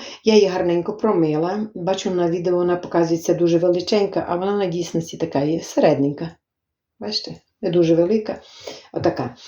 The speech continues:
Картопля мені потрібна: цибуля велика, три зубчика чесника я взяла, чорний перець мелений, паприка червона, солодка, олія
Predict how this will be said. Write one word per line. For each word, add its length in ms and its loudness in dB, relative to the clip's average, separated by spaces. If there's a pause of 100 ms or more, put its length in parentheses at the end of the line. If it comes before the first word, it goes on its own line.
(1000)
Картопля 500 2
мені 220 -4
потрібна: 480 0
цибуля 560 4
велика, 840 0
три 160 2
зубчика 420 -4
чесника 600 0
я 120 4
взяла, 560 0 (260)
чорний 360 0
перець 460 2
мелений, 520 0
паприка 580 -2
червона, 600 -2
солодка, 720 -2 (540)
олія 760 2